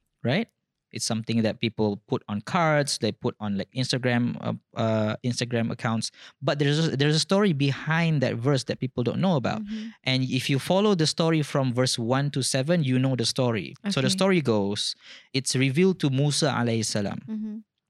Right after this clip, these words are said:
Speaker 1: at a time when Fir'aun enacted this policy where all sons who
Speaker 2: Oh,
Speaker 1: are
Speaker 2: yeah.
Speaker 1: born will be killed immediately.
Speaker 2: Yeah.
Speaker 1: That's the policy.
Speaker 2: Yeah.
Speaker 1: And imagine you live in that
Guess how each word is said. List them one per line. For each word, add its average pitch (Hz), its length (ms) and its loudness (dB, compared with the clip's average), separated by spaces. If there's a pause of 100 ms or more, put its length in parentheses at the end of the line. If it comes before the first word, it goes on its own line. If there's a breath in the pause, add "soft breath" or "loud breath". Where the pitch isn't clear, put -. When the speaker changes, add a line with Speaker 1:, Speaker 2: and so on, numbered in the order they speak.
(160)
Speaker 1:
at 127 100 0
a 139 60 2
time 165 420 0
when 120 400 2
Fir'aun 147 640 0 (240)
enacted 131 400 -2
this 120 240 -2
policy 151 560 0
where 120 400 0 (400)
all 151 160 2
sons 156 640 -2 (240)
who 202 80 2
Speaker 2:
Oh, 202 120 6
Speaker 1:
are 190 60 4
Speaker 2:
yeah. 190 220 2
Speaker 1:
born 160 480 0
will 123 160 -4
be 120 160 -2
killed 120 380 0 (180)
immediately. 117 880 -4
Speaker 2:
Yeah. 175 300 -6 (240)
Speaker 1:
That's 104 160 -2
the 123 100 -2
policy. 127 560 -2
Speaker 2:
Yeah. - 140 -6 (260 soft breath)
Speaker 1:
And 117 80 2
imagine 151 480 0
you 123 160 0
live 120 240 0
in 107 160 -6
that 107 160 -4